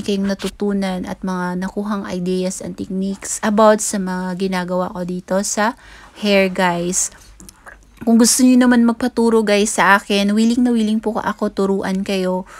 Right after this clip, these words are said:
So, via online lang po tayo dahil si-, siguro naman napakalayo nyo para turuan ko. Pero kung gusto na talaga matuto, so kung malapit ka, puntahan nyo lang ako sa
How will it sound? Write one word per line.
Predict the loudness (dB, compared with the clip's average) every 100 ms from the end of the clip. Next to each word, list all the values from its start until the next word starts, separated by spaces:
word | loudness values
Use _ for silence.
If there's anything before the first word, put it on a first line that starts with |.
| -20 -16
So, | -2 0 0
via | 0 0 0
online | 0 0 0 0
lang | 0 -2
po | -4
tayo | -4 -2 -2 -2
dahil | -4 -4 -6
si-, | -8 -12 -10
siguro | -4 -2 2 2 2
naman | 2 2 2 2
napakalayo | 0 -4 -4 -2 -2 0 0
nyo | 0 0
para | 0 -2 -2 -4
turuan | -4 -4 -4 -4 -4
ko. | -4 -4 -4 -8 -20 -20 -12
Pero | -4 -2 0
kung | 2
gusto | 2 2 2
na | 2
talaga | 2 2 4 4
matuto, | 2 2 0 0 2 2 2
so | -4 -8 -6 -4
kung | -2
malapit | -2 0 0 -2 -4
ka, | -2 -2
puntahan | -2 -4 -4 -4 -2
nyo |
lang | -2 -2 -4
ako | -4 -4
sa | -2 -2